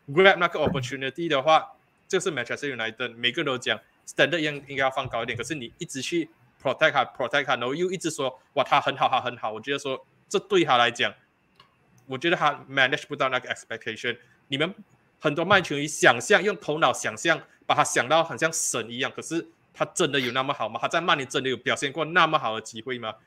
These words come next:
你讲他没有机会这样子表现过，可是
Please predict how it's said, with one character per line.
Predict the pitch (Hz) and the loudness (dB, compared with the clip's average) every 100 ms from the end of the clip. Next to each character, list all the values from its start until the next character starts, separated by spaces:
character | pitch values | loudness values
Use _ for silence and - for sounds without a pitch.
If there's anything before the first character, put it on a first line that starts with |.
| _ | _
你 | 139 | -8
讲 | 123 139 | 0 2
他 | 143 | 2
没 | 139 151 | 0 0
有 | 165 123 | -2 -2
机 | - 120 | -6 -8
会 | 143 147 143 - | -4 -4 -6 -6
这 | 151 | -4
样 | 143 | -4
子 | 120 | -8
表 | 113 - - - | -8 -10 -20 -20
现 | - 123 | -12 -8
过， | 139 | -8
可 | 127 | -8
是 | 117 165 | -6 -6